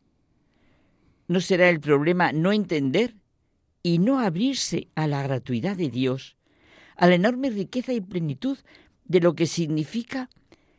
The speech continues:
la creación y en un segundo momento la redención? Pero si lo llevamos en nuestro interior, ese sentir lo que verdaderamente es la creación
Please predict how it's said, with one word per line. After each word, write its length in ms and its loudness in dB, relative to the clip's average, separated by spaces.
la 200 -2
creación 840 -4
y 80 0
en 100 4
un 100 0
segundo 440 -2
momento 580 -4
la 180 -2
redención? 560 -2
Pero 200 -2
si 180 -8
lo 80 2
llevamos 500 -2
en 220 -4
nuestro 420 -4
interior, 640 -2
ese 240 -4
sentir 800 -6
lo 200 -4
que 160 -2
verdaderamente 840 -6
es 60 -8
la 120 -6
creación 580 -6